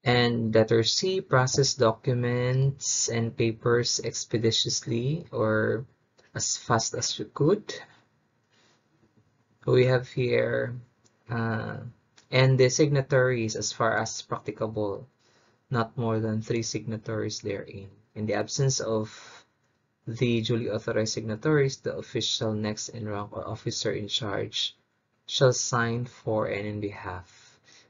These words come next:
But, uh, there is a limitation when it comes to the officer in charge, especially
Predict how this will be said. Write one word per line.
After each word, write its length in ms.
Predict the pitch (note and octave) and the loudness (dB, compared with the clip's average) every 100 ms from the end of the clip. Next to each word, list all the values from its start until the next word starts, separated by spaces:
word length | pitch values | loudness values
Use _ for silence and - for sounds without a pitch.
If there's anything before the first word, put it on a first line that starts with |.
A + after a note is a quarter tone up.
| _ | _
But, 240 | A#2 A2+ - _ - | 0 0 -2 _ -6
uh, 300 | A#2+ A2 G#2+ | -2 2 2
there 260 | G#2+ B2 A#2+ | 2 0 2
is 540 | A2+ - - - - | -2 -2 -4 -6 -6
a 80 | A#2 | -4
limitation 960 | A#2+ A#2+ A2+ A2 A2 - G#2 G#2+ A#2 C3 _ _ _ _ _ _ _ _ _ | -4 -4 -2 0 0 -2 -4 -4 -6 -8 _ _ _ _ _ _ _ _ _
when 120 | B2 | -2
it 220 | A2 A2 | -2 -2
comes 400 | - A#2 A#2 A#2 - | -2 0 0 -4 -2
to 80 | A#2 | -2
the 220 | A2 A#2 | -2 -2
officer 420 | A2+ - A2+ - | -2 -2 -2 -2
in 120 | A2+ A2 | -2 -4
charge, 760 | - G#2+ G#2+ B2+ - - - _ _ _ _ _ _ - | -4 -4 -4 -6 -6 -6 -10 _ _ _ _ _ _ -14
especially 800 | - A#2+ - - A#2 A#2+ - | 0 0 2 0 0 -2 0